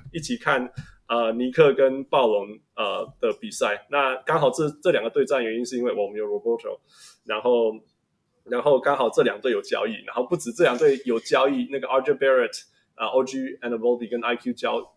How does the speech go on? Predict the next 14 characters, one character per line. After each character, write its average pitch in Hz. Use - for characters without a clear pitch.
交 -
换 185
以 113
外， 139
那 143
个 -
暴 143
龙 117
又 127
在 123
两 104
天 123
前 92
把 101